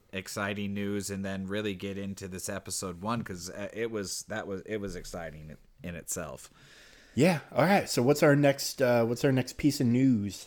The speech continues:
Speaker 1: Uh, Rise, Rise of Skywalker is coming home.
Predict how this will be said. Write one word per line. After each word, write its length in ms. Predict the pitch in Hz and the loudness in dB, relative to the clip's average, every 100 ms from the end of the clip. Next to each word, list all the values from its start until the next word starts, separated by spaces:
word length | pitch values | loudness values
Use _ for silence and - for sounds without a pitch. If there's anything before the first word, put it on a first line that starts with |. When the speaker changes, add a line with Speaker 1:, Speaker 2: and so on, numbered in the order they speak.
| - 127 | -2 4
Speaker 1:
Uh, 340 | 143 139 127 | 6 6 6
Rise, 760 | 110 143 220 262 196 110 98 - 90 - | 6 6 4 4 2 0 -2 -6 -8 -10
Rise 680 | - 131 143 151 160 151 143 | -2 2 4 4 4 2 0
of 560 | 131 127 123 120 117 113 | 0 2 4 4 2 2
Skywalker 680 | - 131 127 123 123 123 117 | 0 0 2 2 0 -2 -2
is 400 | 117 135 131 127 | 2 4 4 2
coming 680 | 147 135 139 135 135 131 127 | -2 -2 -2 -2 -2 -2 -2
home. 1400 | 117 143 147 143 135 127 120 113 104 98 95 87 82 | 0 2 4 4 4 2 0 0 0 -2 -4 -6 -8